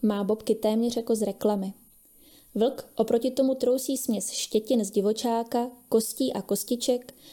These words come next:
a občas i trochu borůvek nebo jiných plodů. Při pochůzce v Krušných horách jsme se Štěpánkou vyplašili i stádo statných jelenů.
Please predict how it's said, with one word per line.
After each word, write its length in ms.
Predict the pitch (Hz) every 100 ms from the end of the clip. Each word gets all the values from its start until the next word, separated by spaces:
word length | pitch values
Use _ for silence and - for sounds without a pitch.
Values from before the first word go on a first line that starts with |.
| -
a 140 | - -
občas 280 | 254 302 -
i 60 | 214
trochu 280 | 226 226 226
borůvek 640 | 208 208 208 196 - -
nebo 240 | 220 214
jiných 380 | 208 214 233 233
plodů. 500 | - 202 202 170 220 - - - - - - - - - - - -
Při 120 | -
pochůzce 680 | - 233 302 - - 285 285
v 80 | -
Krušných 420 | 233 240 277 220
horách 420 | 202 202 208 220 - _ -
jsme 280 | 220 233
se 120 | 233 254
Štěpánkou 680 | - 220 240 254 262 277
vyplašili 500 | 220 220 247 254 277
i 100 | 269
stádo 400 | 208 - 214 226
statných 520 | 240 - 214 220 214 208
jelenů. 460 | 202 214 202 208